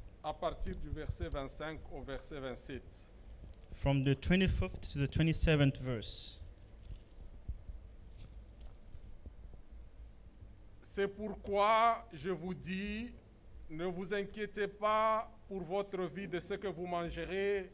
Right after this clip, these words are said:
Speaker 1: ni pour votre corps de quoi vous serez vêtu. La vie n'est-elle pas plus que la nourriture, et le corps plus que le vêtement ?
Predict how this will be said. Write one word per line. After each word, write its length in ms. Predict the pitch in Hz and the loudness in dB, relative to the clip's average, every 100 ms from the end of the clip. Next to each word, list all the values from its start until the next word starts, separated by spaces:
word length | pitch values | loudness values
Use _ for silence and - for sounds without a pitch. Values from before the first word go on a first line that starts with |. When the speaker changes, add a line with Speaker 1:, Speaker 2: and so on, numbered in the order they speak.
| 143 | -6
Speaker 1:
ni 220 | 180 208 | -6 -6
pour 240 | - 185 | -6 -6
votre 400 | 151 190 185 170 165 | -2 -2 -2 -4 -4
corps 480 | - 190 202 202 202 147 | 0 4 4 4 0 -4
de 100 | 160 | -4
quoi 200 | 165 190 | 0 0
vous 160 | 165 156 | 0 -2
serez 360 | - 165 170 | -2 0 0
vêtu. 600 | 156 160 151 170 170 170 170 - - - - - - - - - | 0 -2 -4 -6 -4 -6 -8 -16 -18 -16 -18 -18 -18 -18 -14 2
La 240 | 151 180 | 8 8
vie 240 | 156 214 | 8 0
n'est-elle 440 | 233 220 220 233 233 | 2 2 2 2 4
pas 180 | 226 226 | 8 6
plus 340 | 226 220 208 | 6 -4 -4
que 80 | 226 | 0
la 160 | 208 202 | 4 6
nourriture, 840 | 202 202 196 - 220 233 247 226 - - - - - - | 4 0 -2 -4 -2 0 -2 -6 -14 -18 -18 -18 -18 -6
et 100 | 160 | -2
le 160 | 190 190 | 0 0
corps 540 | 190 220 233 233 - | 2 8 8 8 4
plus 300 | 202 220 - | -4 -4 -4
que 100 | 214 | -2
le 140 | 202 | 0
vêtement ? 680 | 190 196 196 208 233 208 127 | 2 2 0 4 6 6 2